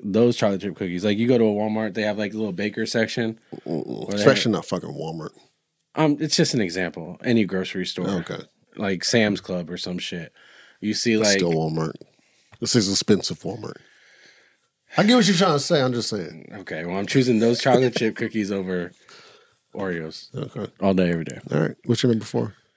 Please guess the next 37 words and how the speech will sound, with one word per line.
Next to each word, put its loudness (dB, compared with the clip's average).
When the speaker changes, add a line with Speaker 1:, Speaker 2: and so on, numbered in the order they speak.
Speaker 2:
I -2
got -2
my -2
number -4
four. -10
I'm -8
ready -8
to -12
go. -10
Speaker 1:
Your 2
number 4
four? -2
My 0
number 4
four? -2
So 0
I 0
got, 0
so -2
far, -2
ice 2
cream, -2
I -4
got -4
chocolate -2
cake, 0
and -6
I -4
got -6
Chips -2
Ahoy, 0
not 0
Chips -8
Ahoy, -8
chocolate -2
chip -4
cookies. -12